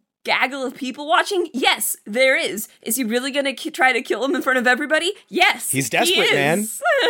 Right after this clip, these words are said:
Speaker 1: <laughs>
Speaker 2: And so the police show up with Doyle, who figured out, yes, Lisa had the wedding ring. That was cause enough for us to suspect this guy.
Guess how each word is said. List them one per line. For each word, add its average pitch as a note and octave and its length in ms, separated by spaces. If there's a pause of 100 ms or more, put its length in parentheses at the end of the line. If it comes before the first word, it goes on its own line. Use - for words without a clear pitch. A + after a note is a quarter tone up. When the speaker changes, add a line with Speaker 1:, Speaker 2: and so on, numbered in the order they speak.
(260)
Speaker 1:
<laughs> - 560
Speaker 2:
And D3 200
so C#3+ 480 (240)
the D#3 140
police G#3 280
show G3+ 380
up C#3 240
with D3 340
Doyle, B2+ 540 (160)
who C#3+ 140
figured E3 420
out, D3+ 300
yes, C3+ 360
Lisa C3+ 280
had C3+ 340
the C3+ 80
wedding B2 340
ring. A#2 460 (240)
That B2 220
was C3 120
cause B2 380
enough A#2 260
for A#2 200
us A2 160
to B2+ 120
suspect - 560
this A2 200
guy. G#2 480